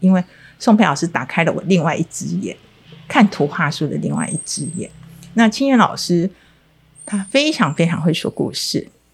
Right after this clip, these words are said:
我都记得清燕老师她每次在演讲的最后一本书，她会用最后一本书来当结束。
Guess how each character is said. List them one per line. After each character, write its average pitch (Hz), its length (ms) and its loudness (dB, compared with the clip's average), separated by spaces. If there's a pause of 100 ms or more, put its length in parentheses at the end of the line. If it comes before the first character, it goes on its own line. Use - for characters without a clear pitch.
(340)
我 214 80 2
都 294 120 8
记 311 240 2
得 175 220 4
清 214 200 4
燕 190 100 8
老 151 160 4
师 175 160 0
她 185 120 6
每 160 160 2
次 - 200 -4
在 175 320 0 (400)
演 170 180 4
讲 202 220 4
的 - 80 -2
最 196 180 0
后 202 220 2
一 - 140 -6 (120)
本 - 180 -4
书， - 460 -2 (560)
她 214 140 -8
会 240 100 4
用 208 140 6
最 277 180 2
后 294 140 4
一 262 80 6
本 - 180 -6
书 - 140 -2
来 160 120 4
当 170 240 2
结 143 220 -2
束。 - 340 -4